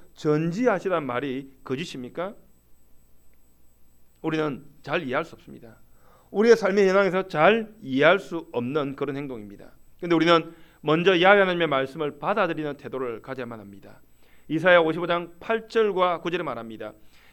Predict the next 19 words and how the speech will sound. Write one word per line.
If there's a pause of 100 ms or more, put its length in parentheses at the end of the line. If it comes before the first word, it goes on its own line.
"야훼의
말씀에
내
생각은
너희
생각과
다르며 (140)
내
길은
너희
길과
달라서 (240)
하늘이
땅보다 (1200)
높음
같이
내
길은
너희보다